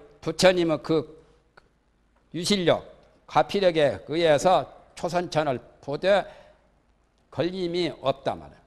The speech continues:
안하니 무루청정한 천안통 같은 아라한의 도를 성취 못했지만은,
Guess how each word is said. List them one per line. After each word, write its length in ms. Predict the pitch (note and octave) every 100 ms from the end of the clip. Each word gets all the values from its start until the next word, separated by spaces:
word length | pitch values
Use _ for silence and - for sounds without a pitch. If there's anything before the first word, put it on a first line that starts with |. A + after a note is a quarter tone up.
| _ _ _ _ _ _ -
안하니 600 | D3+ G3+ G3+ G3 F3 - - - _ -
무루청정한 920 | E3 G#3 G3+ - A#3 G#3 F#3 F3 C#3+ - -
천안통 480 | - A#3+ G3+ F3 F3+
같은 440 | F3 - E3 D#3 - - _ _ _ _
아라한의 640 | - C3 F3+ E3 F3 E3+ D#3
도를 360 | D#3 E3+ E3
성취 560 | D3 A3+ G#3+ E3 B2 - _
못했지만은, 720 | B2 D3 F3+ F3+ E3+ E3+ D#3